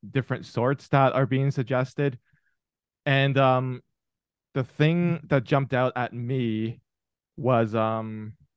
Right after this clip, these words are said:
any section here. So yeah, at, back at, um, three five four B to three five five,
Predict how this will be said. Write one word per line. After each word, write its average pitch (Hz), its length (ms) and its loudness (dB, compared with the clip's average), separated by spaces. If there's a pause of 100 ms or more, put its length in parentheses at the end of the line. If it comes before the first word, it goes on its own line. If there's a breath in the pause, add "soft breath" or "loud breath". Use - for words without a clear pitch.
(1160)
any 101 140 -16
section - 440 -16
here. 101 280 -12 (680)
So - 180 0
yeah, 123 340 4
at, 117 100 -2
back 131 280 0
at, 117 300 0
um, 107 560 -6 (400)
three 131 260 0
five 120 400 2 (120)
four 113 680 -2 (920)
B 110 600 -2 (600)
to 101 880 -4
three 117 240 -6
five 104 320 -4
five, 104 680 -2